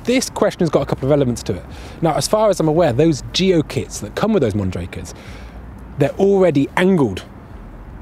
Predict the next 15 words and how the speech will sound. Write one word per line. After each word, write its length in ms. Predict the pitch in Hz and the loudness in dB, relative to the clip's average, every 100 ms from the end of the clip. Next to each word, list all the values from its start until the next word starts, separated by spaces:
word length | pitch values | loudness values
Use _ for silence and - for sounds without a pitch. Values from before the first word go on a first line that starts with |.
| - | -16
So 160 | - 175 | -2 2
you 160 | 151 135 | 4 2
can't 340 | - 180 160 | 2 2 2
run 200 | 147 147 | 2 4
them, 220 | 135 127 - - | 4 2 -2 -4
if 100 | 139 | 2
you 80 | |
imagine 400 | 151 147 139 135 - | 4 4 4 0 2
running 220 | 139 131 | 2 2
both 340 | - 160 139 - | 2 2 2 0
cups 300 | 143 - - | -2 -2 -2
in 100 | 135 | 0
their 140 | 131 120 | 0 0
shortest 580 | - 233 240 - 151 - | 0 2 2 2 0 0
setting, 460 | 117 - 110 160 | -2 0 0 -2